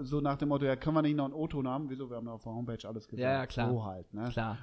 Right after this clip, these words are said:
Speaker 1: Und ich finde, dann macht doch einfach, äh, Bayern beurlaubt Kovac.
Speaker 2: Ja,
Speaker 1: Ja,
Speaker 2: was
Speaker 1: äh,
Speaker 2: auch
Speaker 1: langt, langt doch.
Speaker 2: Was auch immer
Speaker 1: Alles
Speaker 2: es ist.
Speaker 1: andere ist doch unwürdig.
Speaker 2: Was
Speaker 1: Sie, siehe da.
Speaker 2: Genau.
Speaker 1: Ne?
Speaker 2: Was auch immer es ist, es ist ein weiterer Mosaikstein des F C Bayern,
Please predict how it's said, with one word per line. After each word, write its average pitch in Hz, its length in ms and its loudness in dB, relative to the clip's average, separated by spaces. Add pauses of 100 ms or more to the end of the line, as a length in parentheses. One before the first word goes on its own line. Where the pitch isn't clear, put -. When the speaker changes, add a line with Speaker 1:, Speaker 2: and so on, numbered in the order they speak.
Speaker 1:
Und 170 220 4
ich 175 160 2
finde, 202 260 4
dann 143 240 0
macht 165 240 -2
doch 131 100 -6
einfach, 135 480 -6 (420)
äh, 117 280 4 (400)
Bayern 127 400 0
beurlaubt 110 420 -8
Kovac. - 280 -16 (800)
Speaker 2:
Ja, 120 260 6
Speaker 1:
Ja, 220 400 6
Speaker 2:
was 185 180 6
Speaker 1:
äh, 180 40 8
Speaker 2:
auch 190 40 8
Speaker 1:
langt, 269 380 8
langt 277 300 4
doch. 151 320 0
Speaker 2:
Was 160 180 8
auch 190 80 8
immer 190 140 6
Speaker 1:
Alles 175 160 6
Speaker 2:
es - 80 -4
ist. 208 140 10
Speaker 1:
andere 233 180 6
ist - 140 6
doch - 160 2
unwürdig. 156 760 8
Speaker 2:
Was 151 220 6
Speaker 1:
Sie, 190 80 4
siehe 175 500 4
da. 143 120 4
Speaker 2:
Genau. 135 480 4
Speaker 1:
Ne? 131 140 -8
Speaker 2:
Was 156 160 4
auch 175 120 2
immer 180 220 4
es 139 120 4
ist, 196 320 4
es - 200 0
ist - 220 -4
ein 135 140 2
weiterer 156 540 4
Mosaikstein 139 1040 4
des 147 220 -2
F - 180 -2
C 135 120 0
Bayern, 127 500 4